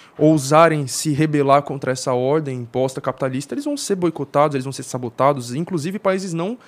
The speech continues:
socialistas, como foi o caso do Haiti, né? Aconteceu a Revolução Haitiana, lá em mil setecentos e alguma coisa, noventa e poucos, enfim, que a consequência foi isso, um país sufocado pelos Estados Unidos, pela França, pelos europeus ali,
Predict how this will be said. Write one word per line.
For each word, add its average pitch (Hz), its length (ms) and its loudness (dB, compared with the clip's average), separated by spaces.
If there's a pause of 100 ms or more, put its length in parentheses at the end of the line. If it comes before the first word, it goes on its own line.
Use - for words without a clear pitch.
(120)
socialistas, 160 680 -4
como 151 180 -6
foi 147 140 -4
o - 20 -8
caso 143 200 -2
do 165 80 -2
Haiti, 165 400 -4
né? 139 160 -6 (280)
Aconteceu - 360 -4
a - 20 0
Revolução 143 380 -4
Haitiana, 143 520 -4 (440)
lá 123 200 0
em 123 60 -4
mil 123 360 -2
setecentos 131 880 -8
e 117 280 -10 (800)
alguma 120 240 -6
coisa, 127 420 0
noventa 123 480 -6
e - 20 -10
poucos, 165 380 -4 (320)
enfim, 135 340 -4 (580)
que 131 680 2
a 131 80 -4
consequência 135 480 -4
foi - 200 -4
isso, 185 220 -2
um 143 40 -6
país 139 260 0
sufocado 156 680 0
pelos 139 240 -4
Estados 127 240 -8
Unidos, 123 380 -8
pela 120 220 -8
França, 123 380 -10
pelos 120 540 -14
europeus 123 600 -2
ali, 135 360 -4